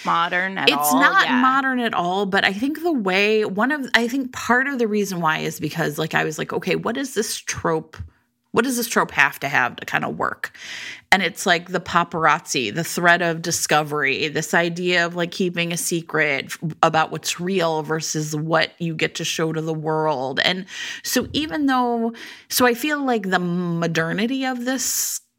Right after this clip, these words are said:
Speaker 2: celebrity as an idea is often really tied up with fame. And fame just lands differently, I think, now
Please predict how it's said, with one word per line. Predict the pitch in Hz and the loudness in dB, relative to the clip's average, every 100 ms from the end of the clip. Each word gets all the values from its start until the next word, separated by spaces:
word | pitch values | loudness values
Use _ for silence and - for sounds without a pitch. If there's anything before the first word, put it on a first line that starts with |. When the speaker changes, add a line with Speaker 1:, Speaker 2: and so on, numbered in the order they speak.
| - | -2
Speaker 2:
celebrity | - 185 170 165 156 135 92 - - | 0 2 2 2 0 -2 -2 0 0
as | 165 | 0
an | 156 | 0
idea | 147 151 147 135 139 - | -2 -2 0 2 2 0
is | 165 - | -2 0
often | 170 214 277 262 | 2 2 0 0
really | 233 202 208 | 0 0 -2
tied | - 143 143 | 2 2 2
up | - | -6
with | 151 | -10
fame. | - 135 87 78 - _ - - - - - - - | -2 -2 -2 -6 -14 _ -20 -14 -12 -12 -14 -4 2
And | 233 226 | 2 2
fame | 285 339 339 | -2 -2 -2
just | 339 220 | 0 0
lands | 208 226 262 262 196 | 2 4 4 0 2
differently, | 220 226 190 151 156 151 147 | 2 2 0 -2 -2 -2 -2
I | 175 | -2
think, | 185 - 226 156 - | 0 2 2 0 -2
now | 165 175 165 147 147 | 2 2 4 2 0